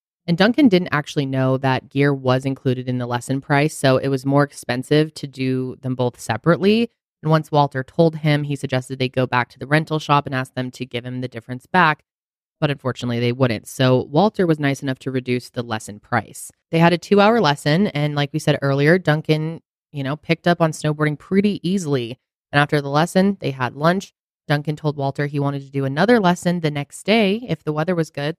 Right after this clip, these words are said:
so they agreed to meet that next morning at the Apart Hotel. And again, like we mentioned earlier, Duncan's clothes had gotten wet during the lesson, so he went to the sports shop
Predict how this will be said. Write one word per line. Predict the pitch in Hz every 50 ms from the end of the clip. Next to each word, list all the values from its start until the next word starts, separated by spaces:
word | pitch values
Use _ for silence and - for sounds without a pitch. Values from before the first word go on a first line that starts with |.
| _
so | _ - 175
they | 170 170 170
agreed | 160 - 165 160 160 160
to | - 165
meet | 156 151 143
that | - 151 175 180
next | 220 214 - - -
morning | 170 160 156 151 156 139
at | - 147 -
the | - 135 - -
Apart | 139 135 _ _ - 139 139 139 -
Hotel. | - 139 135 - - _ 113 _ _ _ _ _ _ _ _ _ -
And | 202 220
again, | 214 226 240 254 254 233
like | 208 214 214
we | 240 220
mentioned | 208 190 190 - 180 170 170 -
earlier, | - 156 151 147 147 147 143 143 143 143
Duncan's | 151 151 156 160 165 170 165 -
clothes | _ - 160 156 156
had | - - 165 160 156 156 -
gotten | 151 147 - - 147 143
wet | 139 131 131 - -
during | - 143 139 139 135
the | 131
lesson, | 131 131 131 - - 131 135 139 156
so | - - 156 151
he | 151 - 175 175
went | 165 170 156 -
to | 160 147
the | 147
sports | - - - - 262 285 254 - -
shop | - 151 143 139 147 _